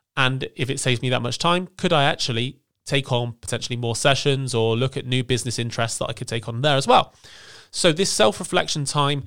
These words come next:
again, just recapping this little area of the podcast, we're gonna look at who's done well, celebrate it, and figure out if we can build a campaign next week around high-performing clients.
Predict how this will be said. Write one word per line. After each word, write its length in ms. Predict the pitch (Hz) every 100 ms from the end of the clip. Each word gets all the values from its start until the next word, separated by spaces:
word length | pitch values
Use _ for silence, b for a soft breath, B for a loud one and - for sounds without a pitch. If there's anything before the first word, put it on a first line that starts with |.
| B B -
again, 280 | 143 143 123
just 200 | 139 143
recapping 560 | 175 - 160 - 135
this 180 | 139 -
little 240 | 139 139
area 380 | 131 135 131 131 - _
of 220 | 151 143
the 80 | 143
podcast, 640 | - 127 - 127 120 - - B B B
we're 100 | 147
gonna 160 | 151 139
look 220 | 135 -
at 60 | 135
who's 180 | 143 127
done 220 | 120 123
well, 360 | 143 156 180 -
celebrate 720 | - 160 151 143 143 143 -
it, 80 | -
and 120 | 127
figure 320 | - 123 135
out 100 | 127
if 60 | 135
we 80 |
can 160 | 131 127
build 260 | 110 127 123
a 80 |
campaign 720 | 110 - 135 131 - 151 151 147
next 300 | 143 - 147
week 240 | 143 -
around 360 | 127 123 120 117 b b
high-performing 560 | - 156 135 127 131 123
clients. 540 | 131 160 180 - -